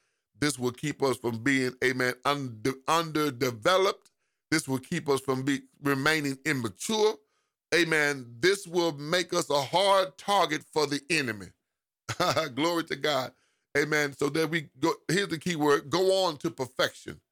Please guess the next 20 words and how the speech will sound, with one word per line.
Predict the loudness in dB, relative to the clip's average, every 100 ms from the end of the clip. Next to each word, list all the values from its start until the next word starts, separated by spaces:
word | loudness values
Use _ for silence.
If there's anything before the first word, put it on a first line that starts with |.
| _ _ _ -6
We | 0
got | 0
to | 0
go | 0 4
on | 4 2 -2
to | -8
perfection. | -8 -2 -2 -2 -6 -6
We |
got | -2 -2
to |
go | 0 0 2
on | 2 0 -4 _ _ -6
and | 0
grab | 2 2
hold | 2 0 0 -2
to | 0
that | 0 0 -4
which, | -8 -4
uh, | -2 2 2 2
amen, | 0 0 -2